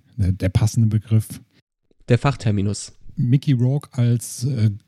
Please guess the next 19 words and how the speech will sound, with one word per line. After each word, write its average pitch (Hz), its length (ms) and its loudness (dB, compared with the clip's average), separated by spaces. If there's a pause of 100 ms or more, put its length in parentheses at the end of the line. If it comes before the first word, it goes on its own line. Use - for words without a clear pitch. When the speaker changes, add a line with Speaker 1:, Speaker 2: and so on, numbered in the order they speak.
(200)
Speaker 1:
gealterte 127 800 0
Wrestling-Legende, 113 840 0
die 104 80 -2
es 101 80 -6
dann 110 100 2
doch 104 140 0
nochmal 101 240 2
wissen 110 180 0
möchte. 107 420 2
Und, 92 540 -2
äh, 95 220 2 (140)
da 101 120 0
bin 123 160 2
ich 113 80 0
auf 107 100 -4
jeden 113 140 0
Fall 113 140 0
gespannt 147 420 0
drauf. 147 460 -2